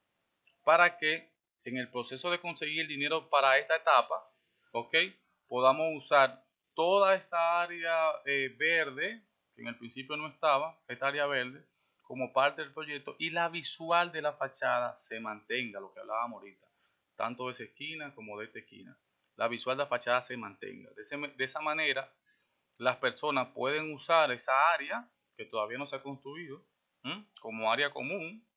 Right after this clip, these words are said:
como parqueo, como parque para los niños, y resulta muy be-, beneficiosa para la primera etapa. Y en una segunda etapa, pues entonces construimos y completamos en esa manera.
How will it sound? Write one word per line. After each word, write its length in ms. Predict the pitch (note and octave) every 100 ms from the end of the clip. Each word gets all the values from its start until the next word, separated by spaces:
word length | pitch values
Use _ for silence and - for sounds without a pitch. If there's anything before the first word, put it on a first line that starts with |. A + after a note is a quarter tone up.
| _
como 280 | _ G#2 G#2+
parqueo, 640 | G#2+ - - D#3+ D3 - _
como 280 | - G#2 -
parque 320 | B2 B2+ C#3
para 200 | C3 B2+
los 140 | B2
niños, 400 | C3+ D#3+ C3 D#3 _ _ _ _
y 80 | -
resulta 280 | A#2+ C3 C3+
muy 180 | C#3+ D#3
be-, 200 | E3 E3
beneficiosa 880 | D3+ D#3 D#3+ D#3 C3+ - E3+ E3+ -
para 160 | B2
la 80 | A#2
primera 240 | A#2 B2 B2+
etapa. 340 | A#2+ A2+ -
Y 60 | C3
en 60 |
una 120 | D#3
segunda 400 | F3 F#3 F3+ F#3+
etapa, 440 | F#3+ F#3+ F3 A3 - _ _ _
pues 140 | C3
entonces 240 | B2 B2+ D3
construimos 580 | C#3+ C#3 C3+ D3+ D#3+ D3
y 40 |
completamos 720 | - B2+ A#2+ A#2 B2+ C3+ C#3 - _ _ _
en 140 | A2+ A2+
esa 200 | A#2 B2
manera. 420 | A2+ G#2 F#2+ -